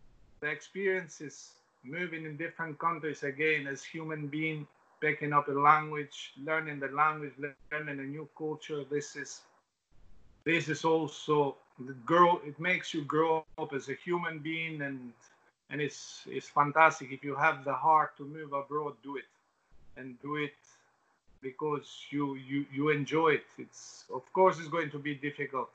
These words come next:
because you're not going to have the friends and, and family around you, but when you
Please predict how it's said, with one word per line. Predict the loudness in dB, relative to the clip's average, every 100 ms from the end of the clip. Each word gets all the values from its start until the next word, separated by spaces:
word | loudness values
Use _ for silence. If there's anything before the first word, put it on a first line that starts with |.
| -12
because | -12 -6 -4 -4
you're | -6 -4
not | -2
going | 0 0
to | 0 2
have | 4 2 -4
the | -14 -14 _ _ -8 -8 -6 0
friends | 2 2 -4 -8 -8
and, | -8 -8 _ _ _ -12
and | -10 -10 -12 0
family | 8 8 8 4 2
around | 4 6 6 4 0 -8
you, | -6 -4 -4 -6 -10 _ -2
but | 0 0 -8 -20 _ _ _ _ _ -18 -6
when | -6 -6
you | -8 -6 -6 -8